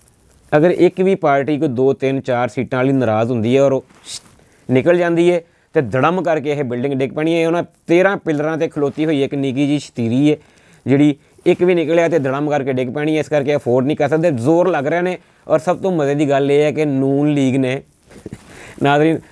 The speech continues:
ਹਾਸੇ ਦਾ ਵਕਫਾ ਹੀ ਕਰ ਲੈਣਾ, ਨੂਨ ਲੀਗ ਨੇ ਪੇਸ਼ਕਸ਼ ਕੀ ਕੀਤੀ ਹੈ ਕਿ ਅਸੀਂ ਪੀਪਲ ਪਾਰਟੀ ਤੇ ਐਮ ਕਿਊ ਐਮ ਦੇ ਦਰਮਿਆਨ ਸਾਲਸੀ ਜਾਂ ਮੁਜ਼ਾਕਰਾਤ ਕਰਾਉਂਦੇ। ਹਾਏ, ਹਾਏ, ਹਾਏ, ਹਾਏ। ਆਹ ਵਿਨ-, ਦਿਨ ਦੇਖਣੇ ਸੀ, ਨਾਜ਼ਰੀਨ, ਅਸੀਂ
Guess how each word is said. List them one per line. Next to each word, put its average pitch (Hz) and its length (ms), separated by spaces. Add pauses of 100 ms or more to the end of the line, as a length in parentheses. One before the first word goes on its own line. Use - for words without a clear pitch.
(160)
ਹਾਸੇ 139 260
ਦਾ 165 100
ਵਕਫਾ 151 280
ਹੀ 180 80
ਕਰ 165 140
ਲੈਣਾ, 185 160
ਨੂਨ 185 420
ਲੀਗ 196 200
ਨੇ 202 220 (420)
ਪੇਸ਼ਕਸ਼ 190 480
ਕੀ 196 100
ਕੀਤੀ 180 320
ਹੈ 202 40
ਕਿ 190 160
ਅਸੀਂ 180 200
ਪੀਪਲ 190 340
ਪਾਰਟੀ 175 540 (300)
ਤੇ - 140
ਐਮ 175 240
ਕਿਊ 151 120
ਐਮ 170 140
ਦੇ 175 80
ਦਰਮਿਆਨ 160 540 (120)
ਸਾਲਸੀ 151 480
ਜਾਂ 160 120
ਮੁਜ਼ਾਕਰਾਤ 127 560
ਕਰਾਉਂਦੇ। 110 380 (300)
ਹਾਏ, 123 220
ਹਾਏ, 101 240
ਹਾਏ, 98 200
ਹਾਏ। 87 240 (840)
ਆਹ 165 180
ਵਿਨ-, 151 280
ਦਿਨ 151 200
ਦੇਖਣੇ 156 320
ਸੀ, 170 80
ਨਾਜ਼ਰੀਨ, 143 400
ਅਸੀਂ 143 220